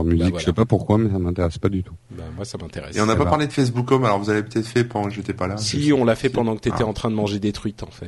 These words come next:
Speaker 3: C'est ça, c'est ça. C'est
Speaker 2: Oui,
Speaker 3: bon, les truites.
Speaker 2: oui. Bah oui, tout à fait.
Speaker 1: <laughs>
Speaker 2: Et là, en l'occurrence, on a parlé de Fa-, Fa-, donc c'est, c'est, c'est trop tard.
Speaker 3: Sniff.
Speaker 2: Plus de
Speaker 3: Sniff.
Speaker 2: Facebook Home.
Speaker 1: C'est périmé.
Speaker 2: Par contre,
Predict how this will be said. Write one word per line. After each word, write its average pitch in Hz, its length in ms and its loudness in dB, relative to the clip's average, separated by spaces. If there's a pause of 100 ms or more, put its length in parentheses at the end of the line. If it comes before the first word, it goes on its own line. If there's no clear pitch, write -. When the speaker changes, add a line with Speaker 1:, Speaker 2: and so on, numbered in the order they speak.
Speaker 3:
C'est - 100 -4
ça, 90 340 -4
c'est - 160 -14
ça. - 240 -12
C'est - 140 -6
Speaker 2:
Oui, - 40 0
Speaker 3:
bon, 131 80 6
les 113 80 0
truites. 95 240 -4
Speaker 2:
oui. 85 140 -8 (520)
Bah 80 140 -10
oui, 117 140 -6 (160)
tout 98 120 -20
à 95 60 -16
fait. - 160 -18 (260)
Speaker 1:
<laughs> 120 40 2 (480)
Speaker 2:
Et - 40 -8
là, 104 140 -4
en 92 40 -6
l'occurrence, 95 440 -10
on 110 60 -4
a 90 80 -6
parlé 98 240 -6
de - 40 -18
Fa-, 98 100 -8 (120)
Fa-, 90 220 -10
donc 120 240 0
c'est, 120 320 2
c'est, 123 320 -6
c'est 131 220 -6
trop - 180 -8
tard. 85 220 -8 (680)
Speaker 3:
Sniff. - 600 2
Speaker 2:
Plus - 120 -4
de 104 80 -2
Speaker 3:
Sniff. 117 140 -6
Speaker 2:
Facebook 101 220 -10
Home. 104 120 0
Speaker 1:
C'est 131 60 0
périmé. 120 500 2 (420)
Speaker 2:
Par 165 200 4
contre, - 480 -2